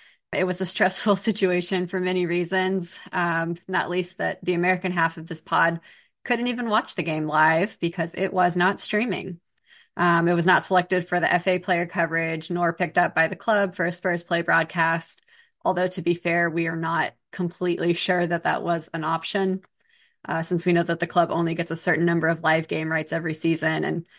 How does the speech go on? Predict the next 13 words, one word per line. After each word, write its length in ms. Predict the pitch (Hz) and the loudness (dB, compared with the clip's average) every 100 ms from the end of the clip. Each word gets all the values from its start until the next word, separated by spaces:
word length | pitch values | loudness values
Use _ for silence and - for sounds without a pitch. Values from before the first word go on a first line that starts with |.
| _ | _
they 100 | - | 0
had 220 | 175 170 | 2 4
already 200 | 170 165 | 4 4
shown 540 | 170 - 170 165 160 151 | 0 0 0 0 -2 -4
the 80 | 170 | -6
Conti 320 | 175 170 175 | -4 -2 0
Cup 200 | 175 170 | 0 0
group 200 | 170 151 | 0 -2
stage 280 | - - - | -2 -4 -4
games, 320 | - 170 170 | -2 -2 -2
which 180 | 170 - | -2 2
was 180 | 165 - | 2 2
appreciated. 720 | - 165 - - 156 190 | -2 -2 0 -2 0 -2